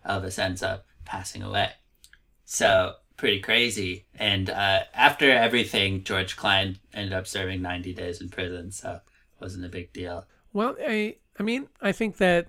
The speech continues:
Speaker 2: that both these are fine. It, it's hard, I think, to formulate answers about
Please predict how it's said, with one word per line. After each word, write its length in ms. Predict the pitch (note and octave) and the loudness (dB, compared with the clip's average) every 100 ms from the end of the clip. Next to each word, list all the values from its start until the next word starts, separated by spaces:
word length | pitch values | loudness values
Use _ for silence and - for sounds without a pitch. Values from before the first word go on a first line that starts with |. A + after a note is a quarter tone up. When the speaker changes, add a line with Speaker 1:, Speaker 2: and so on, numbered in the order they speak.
| - - | -8 -4
Speaker 2:
that 100 | E3 | 2
both 180 | E3+ F3 | 4 4
these 180 | F3+ D#3 | 4 2
are 80 | D#3 | 0
fine. 300 | E3+ E3 F3 | 2 2 2
It, 220 | F3 - | 0 2
it's 160 | F3+ - | -2 4
hard, 240 | C4 B3+ | 6 8
I 100 | G3+ | 6
think, 200 | G#3 F3 | 4 0
to 100 | E3 | 0
formulate 480 | - E3 D#3 C#3 C3 | 2 2 2 0 0
answers 440 | D3 C#3 D3 A#2+ | -2 -4 -6 -6
about 360 | A2+ B2+ B2 | -6 -4 -4